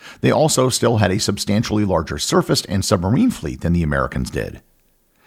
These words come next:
However, it did mark a major turning point in the war. It halted Japanese advancement in the Central and Western Pacific.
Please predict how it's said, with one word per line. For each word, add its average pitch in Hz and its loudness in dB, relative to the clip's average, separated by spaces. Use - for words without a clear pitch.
However, 202 2
it 139 0
did 311 2
mark 117 2
a 131 2
major 113 2
turning 98 2
point - -4
in 90 -4
the 98 -2
war. 120 -2
It 113 2
halted 117 0
Japanese 95 0
advancement 87 -2
in 98 0
the 87 -2
Central 87 0
and 80 -2
Western 69 -4
Pacific. - -2